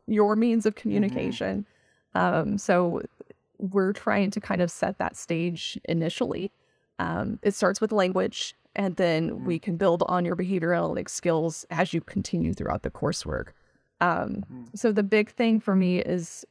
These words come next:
Speaker 1: first understanding why we're saying the things we are and what they
Speaker 2: Mm.
Speaker 1: actually mean, and that our words can be harmful <laughs> or our words can be very supportive. And so, you know, deciding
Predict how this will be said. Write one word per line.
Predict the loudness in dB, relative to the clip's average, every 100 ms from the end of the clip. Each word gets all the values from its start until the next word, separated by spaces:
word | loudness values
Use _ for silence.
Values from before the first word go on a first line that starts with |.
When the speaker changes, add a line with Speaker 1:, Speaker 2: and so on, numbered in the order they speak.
| -4
Speaker 1:
first | -4 0
understanding | 0 0 -2 -2 0 2
why | 2 2
we're | 2
saying | -2 -2 0
the | -2
things | -2 0
we | 2
are | 2 2 -2 -4 _ _ -4
and | 0
what | 0 2
they |
Speaker 2:
Mm. | 2
Speaker 1:
actually | 2 0 2 4
mean, | 4 2 -4 -4 _ _ _ _ _ -4
and | 0 4
that | 4 4 0 _ -2
our | 0
words | 0 2
can | 0
be | 2
harmful | 2 2 2 0 2 -2 -6 -10
<laughs> | -10 -2
or | 2 2
our |
words | 2 0 -2
can | 0
be | 2
very | 2 2
supportive. | 0 -4 -6 -4 -2 -4 -6 -8 -4
And | -2 0
so, | 0 0 0 -2 -4 -6 -6
you | -4
know, | -2 -4 -10 _ _ _ -2
deciding | 2 4 4 2